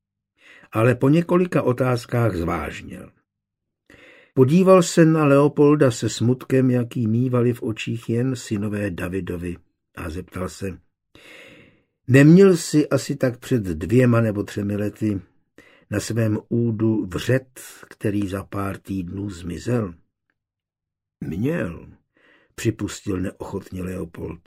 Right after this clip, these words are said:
„z Horka ve Španělsku.“ „A předtím, týden nebo možná i měsíc, nepomiloval ses s nějakou nevěstkou?“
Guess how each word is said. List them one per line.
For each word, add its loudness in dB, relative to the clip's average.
„z -14
Horka -2
ve 0
Španělsku.“ -14
„A 2
předtím, 0
týden 4
nebo -8
možná -8
i -6
měsíc, -2
nepomiloval 4
ses -6
s -10
nějakou 0
nevěstkou?“ -2